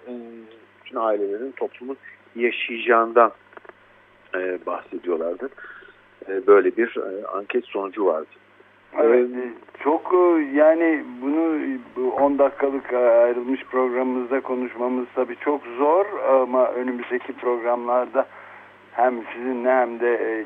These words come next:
Speaker 2: çeşitli biz kendi haber programlarımızda falan da konuşabiliriz. Yani bu, e, koronavirüsü, e, salgınının, covid on dokuzun, e, kapitalizmi şimdiye kadar asla, e,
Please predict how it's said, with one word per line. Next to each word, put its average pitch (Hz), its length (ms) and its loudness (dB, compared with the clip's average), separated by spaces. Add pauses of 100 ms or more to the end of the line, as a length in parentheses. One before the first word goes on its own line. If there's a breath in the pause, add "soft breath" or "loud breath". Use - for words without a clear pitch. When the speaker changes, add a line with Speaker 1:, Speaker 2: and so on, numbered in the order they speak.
Speaker 2:
çeşitli 107 340 -12 (100)
biz 104 360 -14
kendi 104 260 -8
haber 101 320 -2
programlarımızda 104 960 -6
falan 117 340 -4
da 110 100 -6
konuşabiliriz. 117 800 -8 (580 loud breath)
Yani 123 380 4 (200)
bu, 370 260 4 (240)
e, - 40 -20
koronavirüsü, 123 1080 2
e, 107 520 -6
salgınının, 120 720 0 (880)
covid 117 280 -2
on 151 280 4
dokuzun, 135 720 -2
e, 123 140 2
kapitalizmi 131 1120 0 (640)
şimdiye 139 380 2
kadar 131 400 2 (120)
asla, 123 840 4
e, - 20 2